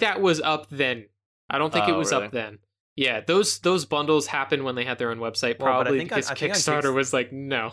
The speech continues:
Speaker 2: <laughs>
Speaker 1: I think Kickstarter had, like, a, it, like, a fifteen to twenty thousand dollar tier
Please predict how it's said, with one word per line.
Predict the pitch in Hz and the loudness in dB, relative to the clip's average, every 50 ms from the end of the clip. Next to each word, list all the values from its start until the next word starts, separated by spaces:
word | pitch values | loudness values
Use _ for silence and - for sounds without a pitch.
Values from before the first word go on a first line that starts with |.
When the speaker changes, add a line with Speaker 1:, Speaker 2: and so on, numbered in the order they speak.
| - - | -10 -8
Speaker 2:
<laughs> | - - | 0 0
Speaker 1:
I | 262 254 - 254 247 - 196 190 - - 180 | 0 2 0 -2 -2 -2 -4 -4 -2 -4 -2
think | 147 175 196 - | -2 -2 -4 -4
Kickstarter | - 139 131 - - - 127 120 135 143 120 | -6 -8 -8 -8 -6 -4 -4 -2 -2 -2 -2
had, | 113 110 107 113 - | -2 -2 -2 -2 -2
like, | 131 123 113 - | -6 -6 -6 -8
a, | 101 - - 110 | -12 -12 -12 -12
it, | - - _ - - - | -14 -14 _ -18 -18 -12
like, | 120 117 110 - | -12 -12 -8 -8
a | 104 95 - _ _ | -10 -10 -10 _ _
fifteen | - 113 - _ - 120 113 | -12 -12 -12 _ -16 -14 -14
to | 104 | -14
twenty | 101 - - 107 107 | -16 -14 -14 -14 -12
thousand | 101 - 101 98 98 107 | -10 -10 -10 -10 -10 -12
dollar | 101 87 - | -12 -12 -12
tier | - - - 101 85 60 - - | -14 -16 -14 -14 -14 -14 -16 -20